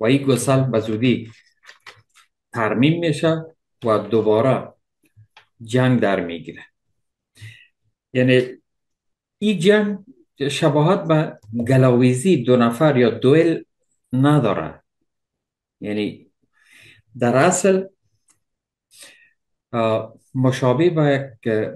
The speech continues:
بازی فوتبال است که بین یک تیم با دیگه تیم در جریان است. یعنی این جنگ، جنگ ایران و جنگ غزه،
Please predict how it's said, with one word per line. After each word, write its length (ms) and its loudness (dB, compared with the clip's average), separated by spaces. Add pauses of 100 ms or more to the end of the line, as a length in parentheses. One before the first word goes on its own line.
(380)
بازی 480 0
فوتبال 520 0
است 380 -6 (300)
که 100 -4
بین 320 0
یک 340 4 (220)
تیم 480 2 (440)
با 440 0
دیگه 240 2
تیم 320 -2
در 240 -4
جریان 460 -6
است. 360 -18 (600)
یعنی 540 0 (100)
این 260 -4 (160)
جنگ، 400 2
جنگ 640 0 (560)
ایران 760 -2 (300)
و 140 -2
جنگ 460 0
غزه، 640 -2